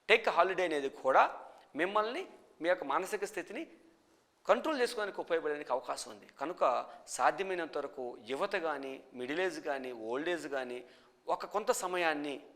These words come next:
ప్రకృతితో, లేదంటే మీ యొక్క వ్యవహారిక జీవితంతో, తర్వాత నీ యొక్క ఫ్యామిలీ రిలేషన్స్‌తో పూర్తిగా ఒక రోజును కేటాయించగలిగితే అది కూడా మీరు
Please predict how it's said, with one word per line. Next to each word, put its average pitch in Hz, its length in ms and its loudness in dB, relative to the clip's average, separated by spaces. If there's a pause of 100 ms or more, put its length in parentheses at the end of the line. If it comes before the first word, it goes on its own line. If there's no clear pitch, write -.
(420)
ప్రకృతితో, 196 580 0 (300)
లేదంటే 156 280 0
మీ 156 120 -2
యొక్క 156 180 0
వ్యవహారిక 185 520 4
జీవితంతో, 156 640 -2 (300)
తర్వాత 170 200 2
నీ 170 140 -2 (200)
యొక్క 151 120 0
ఫ్యామిలీ 202 380 4
రిలేషన్స్‌తో 175 540 -2
పూర్తిగా 185 800 2
ఒక 175 160 0
రోజును 214 380 6 (260)
కేటాయించగలిగితే 143 880 -2 (180)
అది 135 180 -4
కూడా 175 180 -2
మీరు 143 420 -6